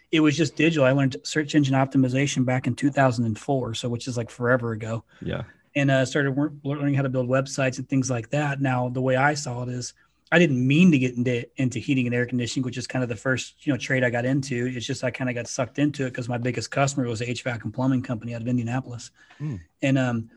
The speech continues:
Speaker 1: but here's what happened is that I, uh, if I just focused on H vac and plumbing at that point in time, then my thought was, "If I'm doing it every day, I'm gonna get really good at it."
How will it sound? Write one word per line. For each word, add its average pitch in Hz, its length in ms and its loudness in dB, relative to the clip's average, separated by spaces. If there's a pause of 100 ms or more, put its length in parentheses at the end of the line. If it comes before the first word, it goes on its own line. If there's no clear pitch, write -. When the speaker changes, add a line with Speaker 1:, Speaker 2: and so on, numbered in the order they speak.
(160)
Speaker 1:
but 151 180 4
here's 175 240 2
what 147 120 2
happened 175 360 2
is 123 140 -2
that 131 260 0 (1040)
I, 151 340 6
uh, 135 360 2 (200)
if - 160 0
I 156 80 8
just 165 380 0
focused 185 640 4
on 135 580 4
H 156 220 0
vac 139 220 0
and 127 120 -6
plumbing 170 300 2
at 123 60 -2
that 127 200 2
point 123 240 -2
in 120 80 -6
time, 123 560 -2 (360)
then 151 260 4
my 135 220 4
thought 226 340 6
was, 127 400 2
"If - 60 -8
I'm 165 100 4
doing 175 160 4
it 151 80 6
every 131 220 2
day, 135 120 2
I'm 131 80 4
gonna 127 120 2
get 127 160 -2
really 120 180 -2
good 131 160 2
at 107 140 -2
it." - 120 -14